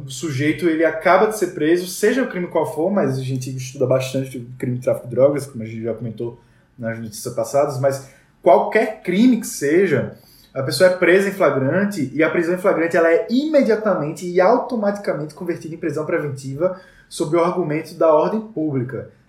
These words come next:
E o que é a ordem pública, né? Se não a própria antecipação da pena e a utilização de um, de um sistema cautelar para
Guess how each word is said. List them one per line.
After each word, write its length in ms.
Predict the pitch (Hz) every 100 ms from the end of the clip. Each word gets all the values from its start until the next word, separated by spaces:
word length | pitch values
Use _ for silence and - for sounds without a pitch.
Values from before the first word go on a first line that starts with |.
| _
E 100 | 156
o 60 | 170
que 240 | - 226
é 120 | 139
a 80 | 151
ordem 300 | 160 165 202
pública, 520 | 202 131 127 127 156 139
né? 260 | 123 127 - _ _ _ 120
Se 220 | - 170
não 500 | 147 139 165 180 160
a 120 | 139
própria 360 | 135 143 143 160
antecipação 580 | 170 180 - 165 165 151
da 100 | 135
pena 380 | 131 131 139
e 60 | 151
a 20 |
utilização 640 | 151 151 147 147 151 143 143
de 200 | 143 202
um, 320 | 214 - 143
de 120 | 147
um 60 | 175
sistema 340 | - 170 151
cautelar 680 | 156 147 156 123 127 147 -
para 520 | 139 143 175 190 -